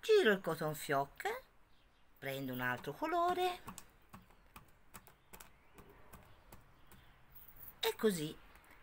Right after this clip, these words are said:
fino a che non ho riempito tutto il sopra ma anche tutto il sotto.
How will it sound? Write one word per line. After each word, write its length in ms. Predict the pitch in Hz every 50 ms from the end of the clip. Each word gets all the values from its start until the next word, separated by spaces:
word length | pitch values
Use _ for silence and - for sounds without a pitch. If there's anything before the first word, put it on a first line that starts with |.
| -
fino 360 | - - - - 392 415 294 220
a 60 | 208
che 360 | - - - 415 453 508 571 - - - - - - - - - - - - - - - - -
non 260 | - 403 427 440 359
ho 140 | 226 185 180
riempito 680 | 185 185 190 190 185 185 - 147 135 139 - - 139 135 - - - - - - - - - - - -
tutto 360 | - 185 175 - - - 135
il 120 | 131 -
sopra 580 | - - 285 370 403 427 - 427 427 415 415 403 - - - - - - - - - - - - - - - - - - - - - - - - - -
ma 160 | - 147 156 165
anche 400 | 175 208 262 277 - - 196 180
tutto 320 | - 220 240 - - 190
il 120 | 180 151
sotto. 600 | - - - 214 202 185 - - - - 120 -